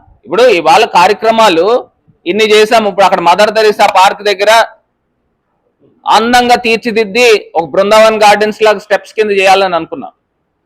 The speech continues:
దాన్ని మార్చి ఏదో బొమ్మలు పెడుతున్నాడు. మరి గతంలో దాండీ మార్చ్ మేము పెడితే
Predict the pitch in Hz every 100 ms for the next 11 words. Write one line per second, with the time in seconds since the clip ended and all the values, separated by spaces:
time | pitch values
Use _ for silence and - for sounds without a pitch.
0 | _ 180 196 202 202 208 214 214 190 220
1 | 202 185 165 - 131 98 _ _ _ _
2 | - 208 208 202 240 233 240 220 202 147
3 | 160 196 226 233 226 220 208 214 202 202
4 | 226